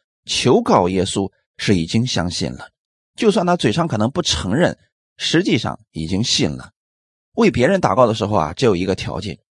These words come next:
只要他愿意接受，就可以为他祷告。就算他现在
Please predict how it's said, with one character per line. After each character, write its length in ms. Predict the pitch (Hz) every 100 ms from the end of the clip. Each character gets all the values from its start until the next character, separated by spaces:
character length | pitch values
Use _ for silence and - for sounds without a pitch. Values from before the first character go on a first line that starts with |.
| _ -
只 200 | - 98
要 180 | 185
他 140 | 123 107
愿 520 | 123 202 269 156 101
意 160 | 107 78
接 280 | - 110 104
受， 320 | - 107 - _ _ _ _
就 100 | -
可 160 | 175 185
以 60 | 185
为 120 | 107
他 120 | 104
祷 120 | -
告。 220 | - 69 _ _ _ _ _ _ _ -
就 140 | 214
算 120 | 190
他 120 | 196
现 160 | 202 151
在 200 | 127